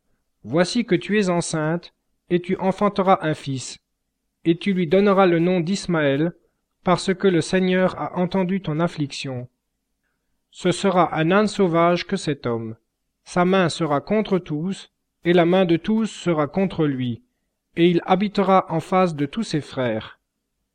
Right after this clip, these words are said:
Agar donna au Seigneur qui lui avait parlé le nom de Atta El Roi,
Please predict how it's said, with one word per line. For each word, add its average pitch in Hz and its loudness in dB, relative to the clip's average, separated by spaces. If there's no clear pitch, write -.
Agar 185 6
donna 190 6
au 165 4
Seigneur 196 2
qui 165 -4
lui 156 2
avait 139 2
parlé 175 2
le 156 -2
nom 185 0
de 165 2
Atta 190 2
El 160 -2
Roi, 131 -2